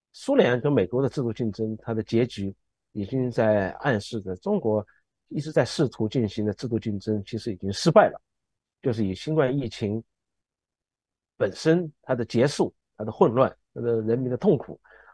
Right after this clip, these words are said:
作为标志，已经在预演一个制度竞争的失败，预演一个新冷战的结局。我觉得这是最重要的。那第二点还是跟我们刚刚所谈地缘政治，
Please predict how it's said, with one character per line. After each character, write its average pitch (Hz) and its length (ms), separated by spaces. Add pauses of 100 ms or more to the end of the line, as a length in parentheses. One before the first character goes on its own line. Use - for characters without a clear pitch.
(300)
作 113 140
为 101 200
标 160 300
志， - 240 (220)
已 107 120
经 147 220
在 113 320 (1000)
预 254 220
演 - 240 (240)
一 123 140
个 117 140
制 151 180
度 117 140
竞 107 240
争 110 220
的 104 60
失 143 200
败， 113 280 (360)
预 170 300
演 98 320
一 107 60
个 110 80
新 156 200
冷 90 200
战 104 340 (180)
的 82 380
结 113 240
局。 127 380 (1000)
我 175 120
觉 277 120
得 277 60
这 240 140
是 143 180
最 127 140
重 113 160
要 76 180
的。 107 100 (400)
那 170 140
第 262 160
二 320 140
点 92 280
还 87 140
是 - 180
跟 135 100
我 123 80
们 113 80
刚 127 120
刚 120 100
所 85 160
谈 98 260
地 139 120
缘 110 160
政 113 260
治， 98 340